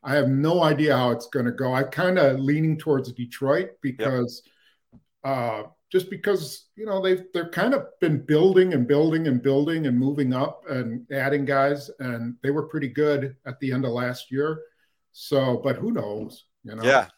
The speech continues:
Speaker 2: I know. Well, thank God we finally get to find out, and we'll get to that game action here, uh, a-, as week one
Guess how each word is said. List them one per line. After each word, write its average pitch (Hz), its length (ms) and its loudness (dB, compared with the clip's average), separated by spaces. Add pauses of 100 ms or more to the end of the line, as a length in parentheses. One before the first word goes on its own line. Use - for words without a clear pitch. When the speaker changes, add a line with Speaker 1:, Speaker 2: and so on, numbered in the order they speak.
(200)
Speaker 2:
I 113 120 0
know. 135 200 -2
Well, 127 220 4
thank 165 220 4
God 165 220 10
we 151 100 -2
finally 156 340 2
get 139 120 0
to 131 80 -4
find 139 320 2
out, 113 280 4
and 107 100 -14
we'll 113 80 -10
get 123 140 -6
to 117 100 -8
that 113 220 2 (420)
game 123 240 0
action 120 320 0
here, 117 380 -6
uh, 101 260 0
a-, 110 260 -2
as 98 180 -8
week 117 220 -14
one 113 300 -6